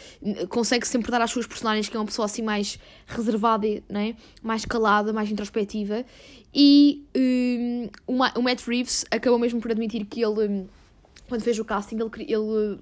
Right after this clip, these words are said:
lembrou-se logo do, do Robert Pattinson e até do, e, e depois acabou por escolher, porque ele queria um Batman diferente dos outros Batmans que já tinham existido até então. E ele inspirou-se muito no Kurt Cobain. Portanto, o Matt, o Matt Reeves, quando, portanto, começou a idealizar como é que seria este novo Batman,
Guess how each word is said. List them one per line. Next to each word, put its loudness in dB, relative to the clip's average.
lembrou-se -4
logo -4
do, -4
do -8
Robert -2
Pattinson -8
e 0
até -4
do, -8
e, -4
e -8
depois -4
acabou -2
por -6
escolher, -4
porque -2
ele 0
queria 0
um -4
Batman 0
diferente -2
dos -2
outros 0
Batmans -2
que -10
já -2
tinham -2
existido -4
até -4
então. -4
E 2
ele 6
inspirou-se 2
muito -4
no -2
Kurt 0
Cobain. -2
Portanto, -4
o -4
Matt, -6
o -6
Matt -2
Reeves, -2
quando, 0
portanto, -6
começou -4
a -6
idealizar -2
como -4
é -2
que -10
seria -2
este -4
novo 0
Batman, 0